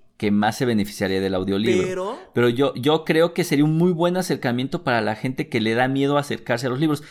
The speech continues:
Speaker 1: porque después ya brincas al libro con mucha facilidad.
Speaker 2: Ujú.
Speaker 1: O sea, porque es, es como entrenar, ¿sí me explico? O sea, te, te, al, al momento en que pones el audiolibro empiezas a generarte, pues, en la cabeza es todas estas, toda esta circuitería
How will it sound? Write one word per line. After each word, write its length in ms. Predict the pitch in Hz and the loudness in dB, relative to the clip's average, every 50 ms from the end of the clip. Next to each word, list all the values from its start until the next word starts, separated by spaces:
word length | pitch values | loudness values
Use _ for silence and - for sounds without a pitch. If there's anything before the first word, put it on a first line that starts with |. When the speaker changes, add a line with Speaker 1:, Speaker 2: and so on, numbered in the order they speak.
| - - - | -20 -10 -4
Speaker 1:
porque 200 | - 156 - 160 | -4 0 2 2
después 280 | 156 143 - 175 175 170 | 2 2 2 2 4 4
ya 100 | 202 185 | 4 4
brincas 360 | 170 170 165 - 175 160 - | 2 0 0 0 0 0 2
al 80 | 147 | 2
libro 240 | 143 143 139 151 147 | 4 4 2 2 2
con 120 | - 135 131 | 2 0 0
mucha 220 | 131 127 - 143 | 0 0 -2 -2
facilidad. 640 | 131 - 131 - - 123 127 131 135 131 131 - _ _ _ _ - | -2 -2 -4 -2 -2 -2 0 0 0 -2 -4 -8 _ _ _ _ -10
Speaker 2:
Ujú. 480 | 156 170 185 180 208 262 277 302 277 - _ - - - _ _ _ _ _ _ _ _ - - - - | -8 -8 -6 -6 -6 -8 -8 -10 -12 -18 _ -20 -20 -20 _ _ _ _ _ _ _ _ -20 -20 -12 -6
Speaker 1:
O 60 | - | -2
sea, 100 | 120 151 | -2 0
porque 200 | 131 143 135 - | 0 0 2 2
es, 100 | 156 156 185 175 - | 0 0 0 -2 -2
es 80 | 151 147 | 0 0
como 200 | - 196 180 180 | 2 2 2 0
entrenar, 480 | 151 - 135 117 117 120 123 127 - | 0 2 2 2 4 4 2 2 0
¿sí 120 | - - 139 | -4 -6 -4
me 80 | 135 | -4
explico? 340 | 131 - - - 131 131 165 | -4 -4 -6 -8 -6 -4 -4
O 40 | 147 | -2
sea, 200 | - 147 123 - - - - _ _ - | 0 -2 -2 -2 -6 -14 -20 _ _ -4
te, 160 | 139 127 - | -2 -2 -2
te, 360 | - - 123 - - - - - | -2 -4 -4 -4 -4 -6 -4 -2
al, 180 | - 120 127 - | 0 0 2 2
al 120 | - 131 135 | 0 2 2
momento 260 | 139 139 165 175 226 | 2 2 2 0 0
en 60 | 208 | -2
que 80 | - - | -2 0
pones 180 | 165 170 160 | -2 0 0
el 80 | 165 147 | 2 2
audiolibro 340 | 131 120 117 120 127 143 156 | 2 4 2 2 2 2 0
empiezas 320 | - 151 139 - 165 - 160 | 0 -2 -2 -2 0 0 0
a 40 | 139 | 0
generarte, 760 | - - 120 117 110 110 117 120 123 - - 139 127 127 104 | 0 0 0 0 2 2 0 0 0 -2 0 0 0 0 -2
pues, 240 | - - 110 101 104 | -4 -6 -6 -2 0
en 120 | 110 104 | 0 2
la 120 | 98 92 - | 2 0 0
cabeza 340 | - 104 98 117 117 - 143 | 0 0 0 0 0 0 -2
es 80 | 135 - | 0 0
todas 200 | 139 135 131 127 | 0 0 0 0
estas, 440 | 139 131 - 135 131 - - - - - - | -4 -2 -2 -2 -2 -4 -8 -14 -18 -16 -6
toda 140 | - 131 131 | -2 0 0
esta 160 | 131 - 139 | 0 0 -2
circuitería 880 | 135 - 127 110 - - 113 107 - 113 101 104 110 117 123 139 - - | -2 -2 -2 -2 -2 -2 -2 -2 0 0 0 0 2 2 0 0 -2 -6